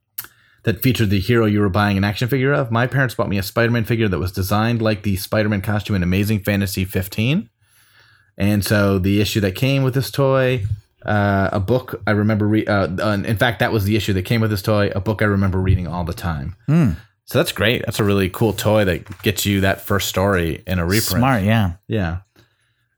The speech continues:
Speaker 1: Uh, he would also read, he also read the Marvel Adventures Spider-Man stories were sort of, uh,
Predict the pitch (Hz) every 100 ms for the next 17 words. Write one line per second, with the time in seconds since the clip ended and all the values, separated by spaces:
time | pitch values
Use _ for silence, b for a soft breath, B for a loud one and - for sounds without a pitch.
0 | _ - 95 95 95 92 95 - 135 139
1 | 120 113 113 110 123 135 131 113 98 104
2 | 104 107 85 101 - 147 - 151 147 151
3 | 151 156 - - 156 160 120 98 107 98
4 | 87 - 95 82